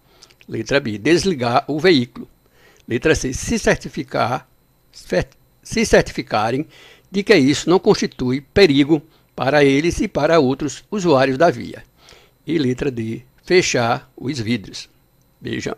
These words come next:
a questão. E a alternativa correta é a letra C. Se certificarem de que isso não constitui perigo para eles e para outros usuários da via.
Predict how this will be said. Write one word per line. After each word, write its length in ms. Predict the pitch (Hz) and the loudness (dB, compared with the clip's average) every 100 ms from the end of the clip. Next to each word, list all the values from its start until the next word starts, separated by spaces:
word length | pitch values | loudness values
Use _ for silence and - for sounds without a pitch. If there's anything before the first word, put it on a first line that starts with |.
| - | -6
a 120 | 131 | -8
questão. 560 | - 120 - 113 120 127 _ _ _ _ _ _ _ _ _ _ _ _ _ - | -6 -12 -10 -10 -12 -12 _ _ _ _ _ _ _ _ _ _ _ _ _ -12
E 80 | 170 | -4
a 20 | |
alternativa 840 | 151 - 139 131 127 113 110 104 - _ _ _ | -2 0 2 0 -2 -8 -8 -10 -18 _ _ _
correta 460 | - - 120 113 | -6 0 0 2
é 40 | 135 | 0
a 40 | |
letra 460 | 127 120 - 160 - _ _ _ _ _ _ _ _ _ _ _ _ | 0 -2 -2 -4 -6 _ _ _ _ _ _ _ _ _ _ _ _
C. 600 | - - - - 143 120 - _ _ _ _ _ _ _ _ _ _ _ _ | -14 -10 -8 2 4 2 -2 _ _ _ _ _ _ _ _ _ _ _ _
Se 420 | - - - 190 | -16 -10 -4 -2
certificarem 880 | - 143 127 - 127 131 110 117 123 | 0 -2 -2 -10 -8 -4 -4 -4 -6
de 100 | 160 | -6
que 160 | - | -2
isso 300 | 147 120 - | 0 0 -2
não 180 | 135 202 | 0 0
constitui 800 | - 190 - - - 113 117 170 _ _ _ _ _ _ _ | 2 0 0 -8 -8 -6 -4 -6 _ _ _ _ _ _ _
perigo 340 | 190 156 147 156 | 6 6 4 4
para 280 | 180 180 | 6 6
eles 340 | 135 123 131 147 | 4 2 -2 -4
e 60 | |
para 260 | 214 151 156 156 - | -4 0 2 2 -2
outros 380 | - 214 220 175 | 6 6 6 0
usuários 520 | 190 156 131 120 127 | 0 4 2 2 0
da 140 | 127 202 | 2 2
via. 340 | 139 107 - | 2 -4 -10